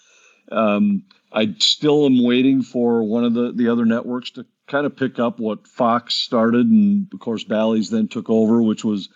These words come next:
just showing the shots on goal at all times on the screen. It's,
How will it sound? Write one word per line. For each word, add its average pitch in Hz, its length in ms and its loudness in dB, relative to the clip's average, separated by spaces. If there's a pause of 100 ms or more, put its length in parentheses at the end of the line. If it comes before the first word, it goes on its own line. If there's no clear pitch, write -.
(220)
just 117 200 -2
showing 110 380 2
the 104 60 2
shots 104 420 -2
on 104 180 -2
goal 104 260 2
at 110 80 2
all 110 160 0
times 110 360 0
on 113 120 2
the 107 80 -2
screen. 117 420 2
It's, 104 300 -2